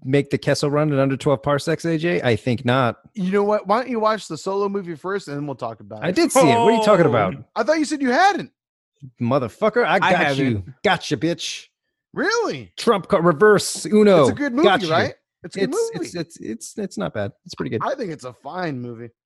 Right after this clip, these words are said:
Speaker 1: I
Speaker 3: I've
Speaker 1: don't
Speaker 3: heard
Speaker 1: know about
Speaker 3: it's
Speaker 1: fine, but it's,
Speaker 3: boring.
Speaker 1: it's fine. It's unnecessary.
Speaker 2: <laughs> What the,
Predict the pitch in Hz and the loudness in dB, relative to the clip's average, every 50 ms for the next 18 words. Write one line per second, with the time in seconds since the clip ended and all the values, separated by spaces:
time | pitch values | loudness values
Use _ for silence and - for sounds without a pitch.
0 | _ _ - 147 175 202 170 151 151 143 139 131 117 113 104 - - 127 139 135 | _ _ -4 -2 -2 0 0 0 2 2 4 4 4 2 0 -2 -2 -2 0 0
1 | 127 120 - 123 123 123 113 110 113 107 147 - - - 123 110 104 107 113 101 | 0 0 0 -2 -2 -4 -6 -8 -14 -12 -12 -12 -10 -8 -6 -4 -4 -4 -6 -8
2 | _ _ _ _ _ _ _ _ _ _ - - - 160 202 185 156 139 117 - | _ _ _ _ _ _ _ _ _ _ -8 -6 -2 2 4 4 4 4 2 2
3 | - - - 127 117 110 113 110 - - - - 359 - - - 330 - | -2 -4 -2 0 2 2 2 0 -2 -4 -4 -6 -8 -8 -8 -8 -12 -12